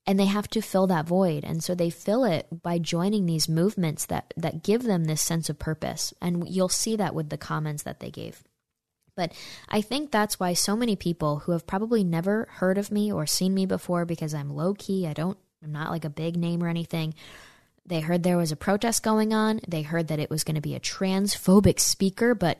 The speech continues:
shocker here, I was there to talk about history and socialism, communism, and the Federalist Papers. And so they go and protest some scary trans speaker, thinking, "Oh my God, she did this whole video being a transphobe." You guys, I was reporting on a story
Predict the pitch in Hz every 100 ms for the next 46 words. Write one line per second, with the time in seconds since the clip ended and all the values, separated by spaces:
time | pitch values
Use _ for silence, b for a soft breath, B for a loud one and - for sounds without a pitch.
0 | _ - - 170 208 202 233 226 196 151
1 | 165 165 175 180 - 185 185 190 180 -
2 | 208 - - 196 190 - 165 156 - 190
3 | 196 196 185 180 185 180 180 180 175 170
4 | 170 170 165 165 156 147 - 190 220 147
5 | - - 147 143 143 190 - B B B
6 | B B _ _ - 202 208 233 214 202
7 | 196 190 - 208 208 196 - 190 185 -
8 | - 190 190 190 - 170 170 170 165 -
9 | B B B B - - 330 - 156 180
10 | b b b b _ _ _ _ - -
11 | 294 285 240 226 202 - 226 214 190 -
12 | 214 208 180 170 196 208 180 190 180 165
13 | 160 185 165 - 196 196 190 151 143 -
14 | 185 185 170 156 156 - 156 - 170 175
15 | 151 143 - 156 156 151 147